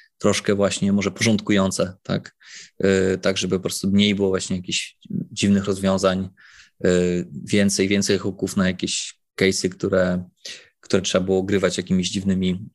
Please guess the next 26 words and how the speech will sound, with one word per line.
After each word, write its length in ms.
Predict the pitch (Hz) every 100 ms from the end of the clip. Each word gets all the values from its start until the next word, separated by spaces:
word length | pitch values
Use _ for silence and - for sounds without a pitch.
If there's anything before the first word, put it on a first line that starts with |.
| - 64 101
dziwnymi 460 | 101 98 98 98
rozwiązaniami. 760 | 95 98 104 98 98 95 107 160 - - - -
E, 340 | - 107 104 - -
fajnie, 400 | - 143 113 117
dobrze, 380 | - 123 120 90
fajnie 280 | - 127 120
to 100 | 110
brzmi, 400 | 104 113 123 123 -
e, 160 | 110
dobrze 280 | 104 113 113
to 100 | 110
brzmi. 420 | 110 110 120 170 - - - -
Em, 560 | 107 107 107 107 110 -
przejdźmy 440 | 156 165 175 156
w 60 | -
takim 260 | 147 139
razie, 440 | 131 143 139 127 123
zostaw-, 480 | - - - 127 117
zostawmy 380 | 139 208 196
na 40 | 151
chwilę 200 | 143 123
tego 200 | 123 123
Reacta, 540 | 110 98 - 95 147 175 - - - -
e, 300 | 107 107 107
przejdźmy 380 | - 123 127
sobie, 520 | 120 120 113 113 113